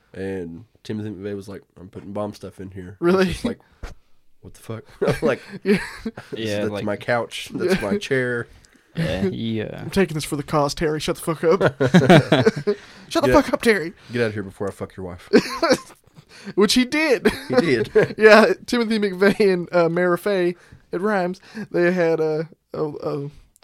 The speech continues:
Speaker 2: not long-lived affair. <laughs> Not because Terry Nichols stepped in on it. <laughs> It's 'cause Timothy McVeigh got too bored. <laughs> I don't know why their affair ended, but
Speaker 3: You're just not that fun anymore. <laughs>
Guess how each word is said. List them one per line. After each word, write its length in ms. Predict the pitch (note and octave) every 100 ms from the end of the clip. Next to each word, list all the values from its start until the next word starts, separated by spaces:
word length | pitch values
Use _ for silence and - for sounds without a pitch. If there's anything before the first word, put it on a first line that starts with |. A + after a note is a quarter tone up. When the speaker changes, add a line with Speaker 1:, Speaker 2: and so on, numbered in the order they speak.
| _ -
Speaker 2:
not 220 | E3+ E3+
long-lived 460 | E3 E3 E3 E3 D3+
affair. 640 | D3 F#3 D#3+ E3 - F#3 -
<laughs> 40 | - - _ _ _ _ _ - _ -
Not 140 | G3
because 240 | A3 A3+ G#3+
Terry 240 | A#3 G3+
Nichols 300 | G3+ - F#3+
stepped 260 | - G#3 G#3
in 140 | A#3
on 120 | E3+ E3
it. 100 | -
<laughs> 680 | - - D4 A3+ D3 - A2+ - - -
It's 20 |
'cause 80 | F3+
Timothy 320 | - F3 D#3+ E3
McVeigh 240 | E3+ D#3+
got 140 | E3
too 120 | - F3+
bored. 420 | D#3+ D3+ A#2 - -
<laughs> 1120 | - B2+ - A2 - _ _ _ _ _ _
I 60 | F3
don't 140 | D#3+
know 100 | D#3+
why 220 | D#3+ D#3+
their 160 | C#3+ C3+
affair 220 | C#3 D3 C#3+
ended, 180 | C#3+ D#3+
but 220 | E3 - _ _ _ _ _ _ - - - _ -
Speaker 3:
You're 160 | B2+
just 360 | A2+ E2+ E2 -
not 300 | F2 F2 E2+ _
that 220 | G2+ G2+
fun 360 | - - A2 A2
anymore. 580 | A2 A#2 A#2+ A#2 A#2 A#2+ -
<laughs> 680 | E3+ G3+ G3 - A3+ -